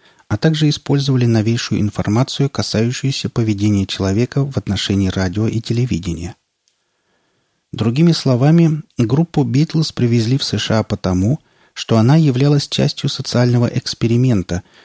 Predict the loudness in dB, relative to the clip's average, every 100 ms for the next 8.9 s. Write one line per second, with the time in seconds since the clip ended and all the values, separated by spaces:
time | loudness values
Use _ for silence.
0 | _ -6 -2 2 2 4 2 4 2 2
1 | 0 0 2 0 0 -2 0 -2 -2 -2
2 | 0 0 -2 -2 -2 -2 -2 0 2 2
3 | 0 0 0 2 2 2 2 0 -2 -4
4 | -4 -8 _ _ _ _ -6 -4 0 2
5 | 4 4 4 2 0 0 0 0 0 -2
6 | -4 -4 -6 -6 -12 -14 _ _ _ _
7 | _ _ _ _ _ _ _ _ _ _
8 | -10 -8 -2 -2 -2 -2 0 0